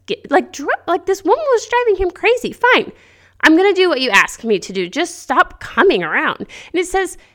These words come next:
if a, if a judge, an unholy judge would act like that, how much more will your Father give you what he, what you ask of him? And I've done that so many times with God where I just keep going. And finally I was like,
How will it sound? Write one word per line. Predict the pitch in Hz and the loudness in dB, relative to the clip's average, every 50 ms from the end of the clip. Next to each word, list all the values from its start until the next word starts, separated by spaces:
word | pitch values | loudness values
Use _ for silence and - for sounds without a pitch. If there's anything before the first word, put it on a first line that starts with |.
| _ _ _ _ | _ _ _ _
if | - - - | -2 0 2
a, | 311 302 294 - 311 | 0 0 0 0 -4
if | 320 - | -2 -2
a | 294 254 | -2 -4
judge, | 220 214 214 - 269 311 370 403 392 226 - - - 196 240 - - - - | -4 -6 -8 -2 0 2 2 2 2 0 -2 -4 -10 -16 -18 -18 -12 -6 -4
an | 262 262 - | -4 -4 2
unholy | - 285 359 359 359 403 427 427 403 320 | 4 4 4 4 4 4 4 4 4 2
judge | 233 - 262 262 302 262 214 214 | 0 -2 0 2 2 0 0 -2
would | 220 226 208 - - | -2 -2 -2 0 0
act | 226 277 - - | 0 0 0 -4
like | 196 - - | -6 -6 -4
that, | 180 - - | -4 -4 -6
how | - - 294 392 440 | -6 -4 -4 -2 0
much | 466 440 440 - - | -2 -2 -4 -6 -6
more | 240 240 262 277 302 302 233 | -2 0 0 2 2 0 0
will | 202 208 214 | 0 0 -2
your | 214 214 247 220 | 0 0 -2 -4
Father | - - 220 208 247 269 214 180 | -4 -2 0 2 2 2 0 -4
give | 180 - 202 220 | -4 -4 -6 -4
you | 226 247 220 | -4 -2 0
what | 208 185 - - - | 0 0 -2 -2 -6
he, | - 196 208 220 202 - - - _ | -12 -10 -8 -8 -8 -8 -10 -16 _
what | - 214 214 226 214 | -4 -4 -2 -2 0
you | 220 208 - | -2 -2 0
ask | - - 311 - - - | 0 -2 -2 -2 -4 -10
of | 185 175 | -14 -14
him? | - - - - - _ | -12 -14 -14 -14 -4 _
And | - - 262 - | 2 2 2 4
I've | 214 - 539 - | 2 2 2 4
done | - 480 330 254 | 4 4 4 6
that | 233 - - - - | 6 4 4 2 -2
so | - - - 240 214 | -8 -2 2 2 4
many | 233 294 285 285 | 4 2 0 -2
times | - 208 190 214 - | -2 -2 -4 -4 -4
with | 240 247 - | -8 -8 -4
God | - 240 247 269 247 | -2 0 0 -2 -2
where | 220 208 - | -2 0 2
I | 220 415 | 2 2
just | 494 523 - - | 2 0 -4 -2
keep | - 277 - | -4 -4 -2
going. | - 220 254 311 | 0 0 0 0
And | 277 254 | -2 -2
finally | - 320 392 370 370 | 0 0 2 2 0
I | 339 | -2
was | 320 - | -2 -2
like, | 277 220 - - | -4 -4 -4 -6